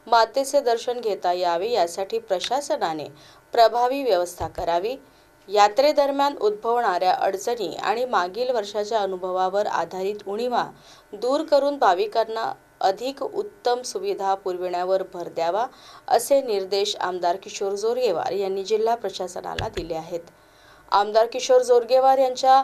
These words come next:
उपस्थितीत जिल्हाधिकारी कार्यालयातील वीस कलमी सभागृहात बैठकीचे आयोजन करण्यात आले होते.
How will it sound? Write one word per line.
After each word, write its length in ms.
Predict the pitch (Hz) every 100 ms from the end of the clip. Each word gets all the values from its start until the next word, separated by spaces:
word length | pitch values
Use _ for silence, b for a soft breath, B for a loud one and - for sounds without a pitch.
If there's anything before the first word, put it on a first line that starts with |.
| B B B -
उपस्थितीत 880 | 254 - 320 320 202 - - - -
जिल्हाधिकारी 640 | 214 226 233 240 240 240 254
कार्यालयातील 800 | 208 185 190 190 190 214 208 185 208
वीस 260 | 294 294
कलमी 380 | 302 247 220 226
सभागृहात 580 | - 180 175 196 175 - - B B B B
बैठकीचे 640 | 196 247 254 277 294 285 269
आयोजन 420 | 208 185 196 247
करण्यात 380 | 240 165 160 170
आले 180 | 160
होते. 320 | 165 165 -